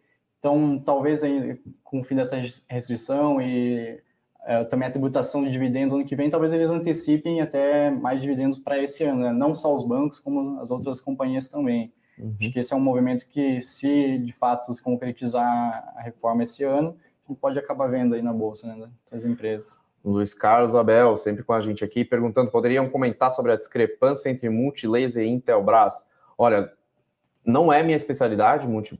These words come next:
Speaker 2: Multilaser e Intelbras, não é? Então, eu não acompanho tão de perto assim as empresas, que eu consigo ter uma, uma opinião mais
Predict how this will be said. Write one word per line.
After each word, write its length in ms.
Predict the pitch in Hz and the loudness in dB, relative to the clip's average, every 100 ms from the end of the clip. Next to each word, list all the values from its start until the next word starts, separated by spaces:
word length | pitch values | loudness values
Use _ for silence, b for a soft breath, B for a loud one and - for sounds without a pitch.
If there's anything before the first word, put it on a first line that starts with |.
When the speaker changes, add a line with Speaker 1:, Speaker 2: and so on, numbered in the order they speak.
| - | -16
Speaker 2:
Multilaser 680 | - 98 98 98 98 92 - - | -8 -6 -2 0 0 -2 -8 -6
e 80 | 101 | -4
Intelbras, 800 | 101 107 92 92 90 120 - _ _ _ _ | -4 -2 -4 -2 -2 -2 -6 _ _ _ _
não 180 | 85 95 | -6 -2
é? 160 | 101 101 | 0 -2
Então, 520 | - 95 95 92 90 | -2 -2 -2 -4 -8
eu 320 | - 101 95 | -6 -4 -2
não 220 | 95 104 107 | -2 -2 -2
acompanho 400 | - 107 110 107 | -4 0 0 0
tão 240 | 117 131 | -2 -2
de 100 | 120 | -4
perto 400 | - 110 113 - | 0 2 2 0
assim 260 | 101 - 98 | -6 -4 -4
as 120 | 98 | -2
empresas, 640 | 95 90 92 113 156 - b b _ | -6 -4 -2 0 -2 -4 b b _
que 60 | |
eu 60 | 110 | 0
consigo 580 | 113 110 - 120 117 101 _ _ _ _ - | 0 -4 -2 -2 -2 -4 _ _ _ _ -2
ter 320 | 113 127 131 | 2 4 4
uma, 300 | 117 113 110 | 4 0 -2
uma 140 | 110 | -2
opinião 360 | 110 110 107 104 | -2 -2 -2 -2
mais 720 | 104 104 101 92 - - - | -2 0 -2 -2 -8 -14 -16